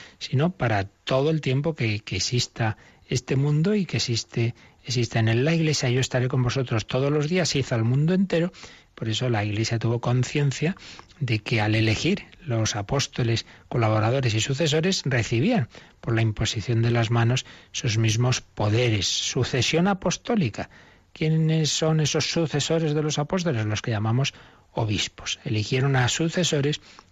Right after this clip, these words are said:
para su ministerio, los obispos. Y entonces esos, esos sucesores, esos obispos, dice, pues ejercitan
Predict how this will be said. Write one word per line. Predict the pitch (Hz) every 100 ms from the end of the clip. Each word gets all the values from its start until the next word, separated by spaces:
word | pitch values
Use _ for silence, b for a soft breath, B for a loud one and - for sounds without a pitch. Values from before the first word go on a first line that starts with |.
| -
para | - 127 123
su | - 147
ministerio, | 170 135 - - 104 95 98
los | 117 135 - - -
obispos. | 123 101 - - -
Y | 147
entonces | 131 143 117
esos, | 117 131 - B B B B _ -
esos | 131 139
sucesores, | - 143 156 139 190 196 208 127
esos | - 123
obispos, | 139 160 - - 180
dice, | 143 120 147 180 B B B B
pues | - 117
ejercitan | 113 120 165 170 185 180 196